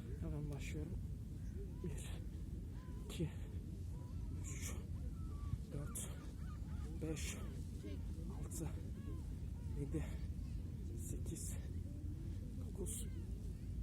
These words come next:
on. Şınavlarımız bugünlük bu kadar. İlerleyen videolarda diğer şınav çeşitlerimizi yapacağız.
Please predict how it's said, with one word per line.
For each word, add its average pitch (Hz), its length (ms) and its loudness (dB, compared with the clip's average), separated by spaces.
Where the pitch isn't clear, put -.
on. 165 160 4
Şınavlarımız 170 600 4
bugünlük 196 380 4
bu 202 40 0
kadar. 214 240 4
İlerleyen 170 420 6
videolarda 165 500 4
diğer 165 160 4
şınav 165 300 2
çeşitlerimizi 156 760 2
yapacağız. 151 420 2